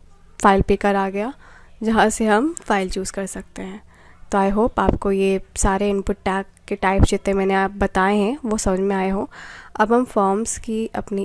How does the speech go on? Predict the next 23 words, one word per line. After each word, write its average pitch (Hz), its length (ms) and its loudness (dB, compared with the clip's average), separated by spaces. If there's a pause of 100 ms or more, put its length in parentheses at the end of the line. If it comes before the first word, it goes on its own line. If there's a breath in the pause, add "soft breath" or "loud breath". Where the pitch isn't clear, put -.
इस - 380 -6
आज 185 200 -4
की 220 100 -4
video 202 300 -2
को 262 160 -2
आगे 196 260 2
continue 190 400 -4
करते 185 320 -8
हैं। 190 140 -10 (640 loud breath)
Okay 226 180 0
guys, 196 420 -2
form 220 360 2
के 262 120 0
अंदर 247 240 0
हम 233 180 0
लोग 233 160 -2 (140)
एक 214 280 0 (380)
tag 196 200 0 (100)
का 214 60 -2
यूज़ 196 380 -4
और 196 180 -2
करते 196 380 -4
हैं। 190 260 -4